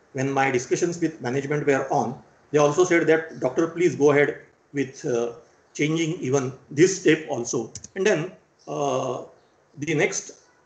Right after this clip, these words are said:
obvious, uh, choice to replace the Bechamp reduction was the opting for catalytic hydrogenation. Uh, simple workup, generally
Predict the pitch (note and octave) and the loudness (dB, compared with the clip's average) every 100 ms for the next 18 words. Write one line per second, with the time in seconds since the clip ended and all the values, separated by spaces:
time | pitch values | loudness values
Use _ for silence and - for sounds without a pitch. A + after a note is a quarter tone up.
0 | _ _ _ - C3 C3+ G3 G3 - - | _ _ _ -6 -2 2 2 2 -6 -6
1 | D#3 C#3 C3 - D3 A#2 - - _ _ | -4 -2 -4 0 0 0 -6 -16 _ _
2 | _ D#3 B2+ B2+ D#3 F3+ F3+ - - D3+ | _ -6 -6 -4 0 2 0 -8 -8 -6
3 | D3 D#3 - _ _ _ C#3+ B2+ D#3 D3 | -6 -8 -16 _ _ _ -4 -2 0 0
4 | C#3 C#3 - B2+ B2+ B2+ G#2+ - - _ | 2 0 0 -2 0 0 -2 -4 -18 _
5 | _ _ - B2 A2+ _ _ _ B2+ - | _ _ -8 -8 -8 _ _ _ -12 -4
6 | C#3+ D3 C3+ - B2 A#2+ B2 B2 A2+ A#2 | -4 -2 -4 -4 -4 -2 -2 -2 -4 -2
7 | A2+ A#2+ A#2 G2 - - _ _ - C3 | -2 -2 -4 -8 -16 -20 _ _ -6 -2
8 | B2+ B2 - - _ _ _ - G#3+ F3+ | 0 -2 -6 -14 _ _ _ -8 -4 6
9 | F#3+ F#3 - - C#3 C#3 E3+ - - _ | 8 8 4 -2 -2 0 -2 -4 -10 _
10 | _ _ _ _ _ - - _ _ - | _ _ _ _ _ -20 -20 _ _ -8
11 | D3 D#3 D#3+ D3 | 0 4 4 2